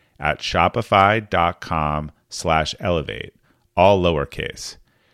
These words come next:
Go to shopify dot com slash elevate now to grow your business no matter what stage you're in. Shopify dot com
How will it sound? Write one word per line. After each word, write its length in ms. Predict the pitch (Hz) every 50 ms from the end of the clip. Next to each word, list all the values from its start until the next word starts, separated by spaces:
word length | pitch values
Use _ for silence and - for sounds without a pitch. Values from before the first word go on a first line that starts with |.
| _ _ -
Go 140 | - 90 87
to 80 | 87
shopify 840 | 78 - - 101 90 104 - 131 123 - 131 127 - 120 69 95 123
dot 320 | - 127 127 131 127 -
com 420 | - - 98 82 80 82 82 85 85
slash 420 | - - 104 90 82 82 78 - - -
elevate 460 | - 104 107 107 104 117 120 127 -
now 440 | - 85 78 78 73 73 73 76 - _ _ _ _ -
to 100 | - -
grow 200 | 76 90 95 101
your 160 | 120 123 120
business 580 | 104 101 87 78 78 82 80 80 80 - - -
no 120 | 95 85
matter 300 | 82 82 80 73 73 71
what 240 | 71 76 87 90 -
stage 340 | - - 90 80 80 73 -
you're 160 | 82 80 73
in. 280 | 65 60 60 - - _ _ _ _ _ _ _ _ _ _ _ _ _
Shopify 680 | - - - 98 98 - - 117 - 131 120 123 131 127
dot 260 | 127 127 127 131 -
com 440 | - 95 85 82 80 80 80 78